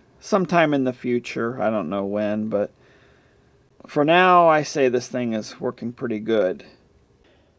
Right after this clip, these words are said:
Okay, so what about the other amp? This is the M four hundred. This is the one I just worked on, the M four hundred T. I put masking tape around the side 'cause it has that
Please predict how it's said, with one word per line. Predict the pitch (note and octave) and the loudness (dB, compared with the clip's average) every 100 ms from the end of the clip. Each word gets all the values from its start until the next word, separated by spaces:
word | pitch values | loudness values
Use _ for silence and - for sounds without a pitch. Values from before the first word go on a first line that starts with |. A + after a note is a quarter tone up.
| _ _ - | _ _ -6
Okay, | F#3+ F#3+ G#3 F#3 | -6 -4 -2 -2
so | D#3+ D#3 | -2 -2
what | C#3+ E3 G#3+ | 0 0 0
about | A3+ F3+ G#3 G#3+ | 2 4 2 0
the | G#3 - | -8 -6
other | - F3 F3+ D#3 | 0 4 8 8
amp? | C#3+ A#2+ G#2+ - _ _ _ _ _ _ _ _ _ - | 6 2 -4 -8 _ _ _ _ _ _ _ _ _ -6
This | B2+ D#3+ | -6 -4
is | - E3 D#3 | -4 -4 -2
the | D3 C#3 C3+ A#2+ - | 0 2 2 -2 -6
M | E3+ E3+ D#3+ | 0 0 0
four | C#3+ D#3 D#3+ | -2 2 4
hundred. | D3 F3+ G3+ D#3+ C#3+ E3 F#3+ G3 _ _ _ _ - | 4 0 0 4 6 6 4 -8 _ _ _ _ -12
This | C3 - | -12 -8
is | B2+ B2 | -10 -4
the | B2 | -2
one | A#2+ B2 A#2 | 0 0 0
I | A2 | -2
just | G2+ A#2 A#2 | -4 -6 -6
worked | B2 B2+ D3+ - | -4 -2 -2 -4
on, | A2+ A2+ C3 D3 E3 _ | -2 -2 -4 -6 -14 _
the | E3+ - | -12 -10
M | - B2 A#2+ | -4 -2 -2
four | A#2 A#2 | -2 -4
hundred | C3 A#2+ G#2+ F#2+ - | -2 -4 -2 -4 -4
T. | D3+ D3 G#2+ D3 - _ _ _ _ _ _ _ _ _ _ _ - | -2 0 -2 -6 -12 _ _ _ _ _ _ _ _ _ _ _ -10
I | C#3 | -8
put | - D#3+ - _ _ _ _ _ - | 2 4 4 _ _ _ _ _ -4
masking | C3 C#3 D3+ - C3 | 0 2 0 -4 -8
tape | B2+ C#3 C3 C3 | -4 0 0 0
around | B2 B2+ B2 | 0 2 0
the | A#2+ | -2
side | A#2+ D3 C3+ B2 A#2+ | -4 2 4 4 0
'cause | C3+ A#2 | -4 -4
it | A#2+ | -2
has | B2 A#2+ A#2+ | 2 0 2
that | A#2 A#2 | 2 2